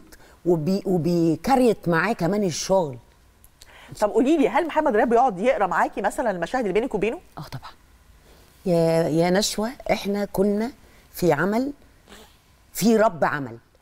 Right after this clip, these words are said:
Speaker 2: اه.
Speaker 1: وده احنا مفتقدينه من زمان. الكلمة الأخيرة للأستاذ محمد سامي.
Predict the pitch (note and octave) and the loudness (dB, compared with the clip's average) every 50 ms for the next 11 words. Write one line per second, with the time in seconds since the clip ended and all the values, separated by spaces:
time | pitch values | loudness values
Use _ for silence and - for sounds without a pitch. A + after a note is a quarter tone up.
0 | _ _ _ _ E3 D#3+ D#3 D#3 D3+ - _ _ - F3 F#3 F3 D3 G3+ A#3 - | _ _ _ _ -6 -6 -6 -10 -16 -20 _ _ 0 0 2 2 4 2 2 0
1 | A3 - G#3 G3 F3+ E3+ - - F#3 - - E3 D3+ G3+ G#3 G#3 F#3 E3 D#3 C3 | -2 -4 -4 -4 -4 -6 -4 -4 -4 -2 0 0 0 2 2 2 2 2 0 0
2 | - C3+ A#2 A#2 A2 A2+ - - _ - _ _ _ _ _ _ - E3 D3 - | 0 -2 -2 -2 -4 -8 -12 -20 _ -20 _ _ _ _ _ _ -4 -2 0 0
3 | A3+ A3 G#3 F#3+ - - - - G#3 G#3 F#3 G3+ G3+ F3+ C#3+ - - - F3 D#3 | 0 0 0 0 -2 -4 -6 -4 -4 -4 -4 -4 -4 -6 -6 -4 -4 -4 -4 -4
4 | D#3+ - - E3+ D#3 C#3 - - C3 A#2 | -4 -4 -2 -4 -2 -2 -4 -4 -4 -6